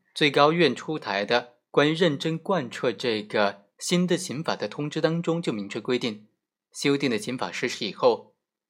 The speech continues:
对于已经明令废止的全国人大常委会有关决定和补充决定，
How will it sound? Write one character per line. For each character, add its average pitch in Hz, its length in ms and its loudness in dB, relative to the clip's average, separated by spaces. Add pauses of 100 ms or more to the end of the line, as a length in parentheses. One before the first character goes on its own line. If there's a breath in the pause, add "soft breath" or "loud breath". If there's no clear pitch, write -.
(200)
对 156 160 4
于 - 20 0
已 135 220 -4
经 127 160 -4
明 117 240 -2
令 180 180 -2
废 180 220 4
止 - 220 -6
的 107 140 0
全 120 200 -4
国 120 100 0
人 117 140 0
大 117 140 4
常 117 160 -4
委 101 100 -2
会 - 180 -2
有 101 200 0
关 139 260 2
决 143 180 -2
定 147 160 -2
和 131 160 2
补 101 260 -4
充 180 200 -2
决 107 160 2
定， - 300 -4